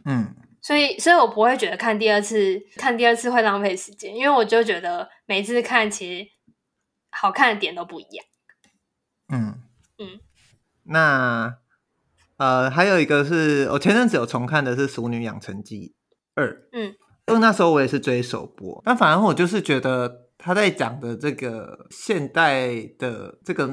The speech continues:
Speaker 1: 命题，我好像那时候又觉得，哇，可以再重新思考一次。
Speaker 2: 嗯。
Speaker 1: 反正就是在讲谢盈萱演的一个叫陈嘉玲，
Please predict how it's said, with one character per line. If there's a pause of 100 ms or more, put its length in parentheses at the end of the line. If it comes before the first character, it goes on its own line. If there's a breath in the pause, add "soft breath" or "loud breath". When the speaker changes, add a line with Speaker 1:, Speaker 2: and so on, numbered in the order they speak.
(200)
Speaker 1:
命
题，
我
好
像
那
时
候
又
觉
得， (100)
哇，
可
以
再
重
新
思
考
一
次。 (280)
Speaker 2:
嗯。 (640 loud breath)
Speaker 1:
反
正
就
是
在
讲
谢
盈
萱 (140)
演
的
一
个
叫
陈
嘉
玲，